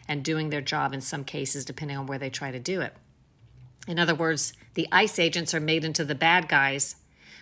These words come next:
whereas the illegal immigrants who are not really technically allowed to be in the U S are protected. Another factor I wanted to point out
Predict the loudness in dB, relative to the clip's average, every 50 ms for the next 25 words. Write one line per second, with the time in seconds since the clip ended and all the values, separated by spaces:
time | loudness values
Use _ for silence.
0 | -10 -2 2 2 2 4 2 0 2 4 4 4 4 4 2 0 0 0 0 0
1 | 0 0 0 0 0 0 0 0 0 0 0 0 0 2 2 4 4 4 2 0
2 | -2 0 2 2 2 0 0 -2 -4 -6 -4 -4 -6 -4 -2 -2 2 2 2 2
3 | 2 0 0 0 0 0 0 0 2 2 2 2 2 2 0 0 0 -2 -6 -10
4 | -6 -4 -4 -4 -4 -4 -4 -6 -6 -6 -8 -16 _ -20 -20 -20 -20 -20 -20 -20
5 | _ _ -20 -20 -20 _ -20 -20 -20 _ _ -20 -20 -20 -20 -20 -20 -20 -20 -20
6 | -20 -20 -16 -6 -2 2 6 6 6 6 6 2 2 2 4 4 4 2 2 0
7 | 2 2 4 4 2 2 2 0 -2 -4 -2 0 0 2 2 2 2 0 -2 -4
8 | -6 -10 -10